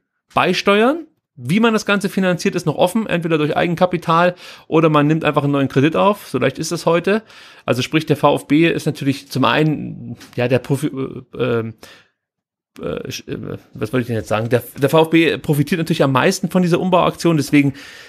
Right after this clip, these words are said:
muss er natürlich auch am meisten Geld dazu beitragen. Das kann ich schon nachvollziehen, ein Stück weit. Also, dass der V F B hier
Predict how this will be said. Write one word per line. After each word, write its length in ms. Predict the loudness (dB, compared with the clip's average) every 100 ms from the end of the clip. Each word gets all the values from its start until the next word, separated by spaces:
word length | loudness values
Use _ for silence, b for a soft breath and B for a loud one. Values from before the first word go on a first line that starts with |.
| B _
muss 120 | -2 0
er 60 |
natürlich 380 | 0 2 0 0
auch 100 | -2
am 120 | -2
meisten 340 | -2 -2 -4 -4
Geld 180 | -4
dazu 180 | -4 -4
beitragen. 400 | -2 -2 0 -2
Das 120 | -2
kann 120 | 0 2
ich 100 | 2
schon 120 | 2
nachvollziehen, 560 | 0 2 0 2 0
ein 40 | 0
Stück 260 | 0 0
weit. 180 | 0 0
Also, 160 | -4 -4
dass 140 | -4
der 100 | -4
V 160 | -2 -2
F 100 | 0
B 160 | 0
hier 440 | 0 0 2 0